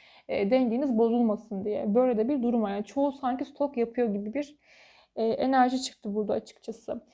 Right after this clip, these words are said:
Stok yapamıyorsa bile iç dünyasında düşündüğünde hani sen kendinle barışıksın belki, uzlaşıyorsun. Belki ailenle, belki arkadaş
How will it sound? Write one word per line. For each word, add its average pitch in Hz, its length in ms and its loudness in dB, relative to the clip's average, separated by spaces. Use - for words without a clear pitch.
Stok 311 380 0
yapamıyorsa 254 640 2
bile 294 300 2
iç - 240 -6
dünyasında 233 560 0
düşündüğünde 240 880 0
hani 226 140 -2
sen 285 280 -2
kendinle 277 680 0
barışıksın 202 640 -2
belki, - 320 -6
uzlaşıyorsun. 214 720 -2
Belki 247 280 2
ailenle, 226 540 2
belki 220 240 2
arkadaş 226 440 -2